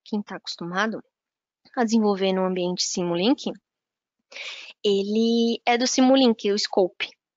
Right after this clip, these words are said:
né? Então, como que eu faço pro, pro meu sistema aqui, é, de modelagem física, do meu sinal físico, né, entender e passar pro scope?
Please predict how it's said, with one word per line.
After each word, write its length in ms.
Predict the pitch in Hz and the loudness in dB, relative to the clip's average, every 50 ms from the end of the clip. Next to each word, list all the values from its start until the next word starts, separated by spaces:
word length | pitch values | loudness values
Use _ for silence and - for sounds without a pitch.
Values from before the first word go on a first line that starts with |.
| _ - | _ -4
né? 100 | - - | -2 0
Então, 200 | 294 269 269 277 | 0 0 0 0
como 180 | - 403 523 494 | 0 0 0 2
que 80 | - | 0
eu 40 | 381 | 0
faço 300 | - 339 302 - - - | 2 2 0 0 -2 -8
pro, 180 | - 277 269 247 | -8 -10 -10 -8
pro 160 | - - 262 | -4 -2 0
meu 220 | 269 294 349 427 | 2 2 2 0
sistema 540 | - - - 294 - - - 262 240 240 226 | 0 -2 -4 -4 -4 0 0 2 2 2 0
aqui, 420 | 220 - - - 233 220 214 208 - - - - - - - - | -2 -4 -8 -8 -6 -6 -6 -8 -10 -16 -18 -18 -18 -18 -14 -10
é, 300 | - 196 190 190 190 185 | -6 -6 -4 -2 -2 -2
de 120 | 190 214 | 0 2
modelagem 480 | 208 214 208 196 190 190 180 180 - 180 | 2 2 2 0 0 0 0 -2 -4 -6
física, 400 | - - - 240 294 - - 262 | -8 -4 -2 -2 -2 -2 -4 -4
do 100 | 190 208 | -2 -2
meu 120 | 202 220 | -2 0
sinal 360 | 220 - - 220 196 190 185 185 | 0 0 0 0 0 0 -2 -4
físico, 580 | - - - 277 330 392 311 214 - - - - - _ _ _ _ - | -6 -6 -4 -4 -2 -2 -4 -8 -10 -14 -20 -20 -20 _ _ _ _ -8
né, 140 | 226 233 262 - _ - | -8 -8 -8 -10 _ 0
entender 680 | - 302 311 302 - 320 302 302 285 254 247 254 302 320 - _ _ _ _ _ _ _ _ _ - - - | 4 4 4 4 4 2 4 4 4 6 6 4 4 2 -2 _ _ _ _ _ _ _ _ _ -14 -8 -6
e 80 | 254 | -6
passar 320 | 254 - 269 - - 247 254 | -2 -2 -2 0 0 -2 0
pro 180 | - 262 269 | 0 -2 -2
scope? 480 | 269 - - - 208 185 175 - - | -2 -4 -2 -2 -2 -2 -2 -4 -12